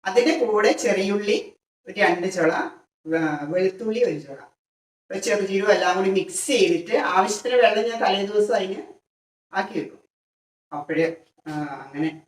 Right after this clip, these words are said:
വെച്ച് അരച്ചെടുത്ത് കറക്റ്റ് എനിക്ക് ഒരു മണിക്കൂർ കഴിഞ്ഞപ്പോഴത്തേനും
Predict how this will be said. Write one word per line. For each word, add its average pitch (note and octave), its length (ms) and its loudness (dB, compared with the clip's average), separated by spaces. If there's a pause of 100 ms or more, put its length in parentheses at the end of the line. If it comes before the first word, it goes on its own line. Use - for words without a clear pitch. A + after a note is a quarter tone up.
വെച്ച് D#3+ 280 -4
അരച്ചെടുത്ത് E3+ 880 0
കറക്റ്റ് F#3+ 520 4
എനിക്ക് A3 320 6
ഒരു G3+ 260 2
മണിക്കൂർ F#3+ 640 0 (640)
കഴിഞ്ഞപ്പോഴത്തേനും D#3+ 840 -2